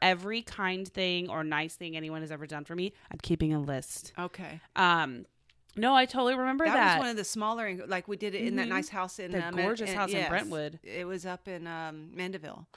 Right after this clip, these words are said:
Speaker 1: Yeah.
Speaker 2: Yeah, yeah, yeah.
Speaker 1: Mm-hmm.
Speaker 2: Okay.
Speaker 1: I totally remember that. Was this
Speaker 2: Yes.
Speaker 1: an incarnation of that, or was that something separate?
Speaker 2: That was when we actually did, no, we actually did have, uh, writers and producers listening to it at that
Speaker 1: Mm-hmm.
Speaker 2: point.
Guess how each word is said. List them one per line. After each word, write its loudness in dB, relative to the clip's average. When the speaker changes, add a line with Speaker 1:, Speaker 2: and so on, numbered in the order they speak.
Speaker 1:
Yeah. 2
Speaker 2:
Yeah, 6
yeah, 2
yeah. 0
Speaker 1:
Mm-hmm. -4
Speaker 2:
Okay. -4
Speaker 1:
I -6
totally 0
remember -2
that. 0
Was 2
this -2
Speaker 2:
Yes. 2
Speaker 1:
an 0
incarnation 2
of -6
that, 4
or 2
was -2
that -4
something -6
separate? -6
Speaker 2:
That 0
was -4
when -4
we -4
actually -6
did, -6
no, -4
we -6
actually -6
did -6
have, -6
uh, -4
writers -4
and -8
producers -8
listening -10
to -10
it -8
at -10
that -4
Speaker 1:
Mm-hmm. -10
Speaker 2:
point. -10